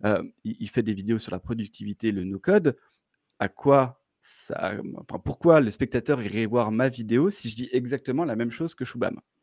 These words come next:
Il y a aucun intérêt. Si je dis pareil et que j'ai pas quelque chose qui, qui sort du lot, ça ne sert à rien. Donc, premièrement, trouver le bon sujet, le bon angle. Deuxièmement, bah, une bonne vidéo, ça commence par cliquer dessus. Et ça,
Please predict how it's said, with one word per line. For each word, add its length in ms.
Il 40
y 20
a 40
aucun 220
intérêt. 320
Si 160
je 80
dis 140
pareil 500
et 80
que 80
j'ai 100
pas 120
quelque 200
chose 180
qui, 160
qui 160
sort 220
du 80
lot, 120
ça 140
ne 60
sert 180
à 80
rien. 160
Donc, 180
premièrement, 420
trouver 240
le 100
bon 200
sujet, 280
le 120
bon 200
angle. 260
Deuxièmement, 720
bah, 220
une 120
bonne 220
vidéo, 300
ça 120
commence 360
par 320
cliquer 300
dessus. 380
Et 60
ça, 440